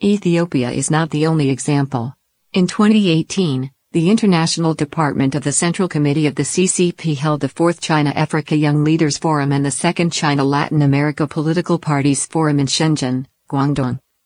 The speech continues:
The training was targeted at leaders and government officials. Yun Sun, co-director of the China program at the Washington-based Stimson Center, said that this kind of political training was to export the Chinese model to developing countries. She said,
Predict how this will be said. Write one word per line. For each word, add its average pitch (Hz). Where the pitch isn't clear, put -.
The 196
training 202
was 151
targeted 151
at 135
leaders 151
and 143
government 135
officials. 127
Yun 185
Sun, 135
co-director 175
of 151
the 147
China 160
program 151
at 135
the 147
Washington-based 147
Stimson 160
Center, 143
said 156
that 156
this 165
kind 156
of 139
political 165
training 165
was 135
to 147
export 180
the 165
Chinese 151
model 147
to 160
developing 147
countries. 127
She 170
said, 123